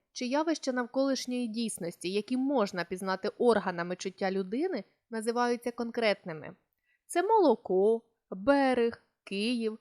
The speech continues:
салат. Тобто це все те, що ми можемо з вами побачити, почути, спробувати чи відвідати. Абстрактні іменники,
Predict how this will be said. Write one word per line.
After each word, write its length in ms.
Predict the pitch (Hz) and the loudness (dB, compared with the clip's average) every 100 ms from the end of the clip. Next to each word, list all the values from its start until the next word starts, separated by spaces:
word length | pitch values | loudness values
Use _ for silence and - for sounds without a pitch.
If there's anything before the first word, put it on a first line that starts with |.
| _ | _
салат. 680 | - 381 339 202 170 - - _ _ _ _ _ _ _ 349 | 2 6 6 4 -2 -4 -14 _ _ _ _ _ _ _ 6
Тобто 440 | 220 - - 202 | 6 4 -8 -10
це 140 | - 254 | -2 -2
все 240 | - 262 | 2 0
те, 340 | - 339 415 466 _ | 0 0 0 0 _
що 260 | - 269 | -4 0
ми 140 | 262 277 | 2 0
можемо 440 | 277 262 247 233 | 2 0 0 -2
з 60 | 226 | 2
вами 300 | 240 214 202 | 4 4 -2
побачити, 880 | - 220 185 247 359 - 196 - 175 | 0 0 2 2 2 0 -6 -6 -8
почути, 760 | - 233 233 - 311 381 196 | 0 0 0 -2 0 0 -2
спробувати 880 | - - 247 330 359 220 180 - 185 | -8 -6 2 4 4 2 0 -2 -6
чи 160 | - 330 | -2 2
відвідати. 680 | 311 220 175 156 - - - _ _ _ _ _ _ _ _ _ _ | 2 0 -4 -6 -10 -14 -20 _ _ _ _ _ _ _ _ _ _
Абстрактні 800 | - 202 - 226 339 466 466 453 | 0 0 -2 2 4 4 2 4
іменники, 640 | 370 262 202 180 175 160 | 4 4 2 -2 -6 -10